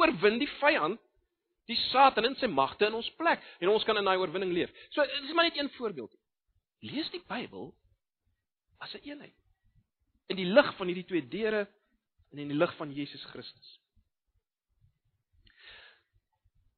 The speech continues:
So kom ons dink 'n bietjie oor die Bybel as een dramatiese verhaal. Nou, dramatiese verhale, en die ouens wat nou slimmer en die goed is, sê dit vir ons, deur die eeue het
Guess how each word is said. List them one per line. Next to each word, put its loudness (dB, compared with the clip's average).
So -10
kom -2
ons 2
dink 4
'n 4
bietjie -2
oor 6
die 0
Bybel 6
as 2
een 0
dramatiese 2
verhaal. -6
Nou, 8
dramatiese 2
verhale, 8
en -12
die -6
ouens 0
wat -4
nou -6
slimmer 0
en 0
die -2
goed -6
is, -8
sê 2
dit -2
vir -10
ons, -6
deur 2
die -2
eeue 10
het 2